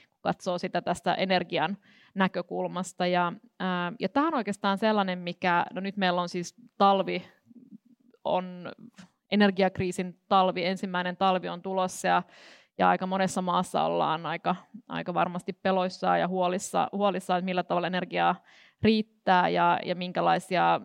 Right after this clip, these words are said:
ehkä, ehkä poliittisia sit valintoja joudutaan,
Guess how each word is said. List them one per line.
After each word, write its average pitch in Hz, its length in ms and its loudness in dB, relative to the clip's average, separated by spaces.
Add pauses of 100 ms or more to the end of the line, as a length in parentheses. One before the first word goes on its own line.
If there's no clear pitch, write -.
(280)
ehkä, 170 520 -2 (400)
ehkä - 340 -14 (180)
poliittisia 185 600 -2
sit 180 180 -6 (240)
valintoja 185 500 0
joudutaan, 180 640 -2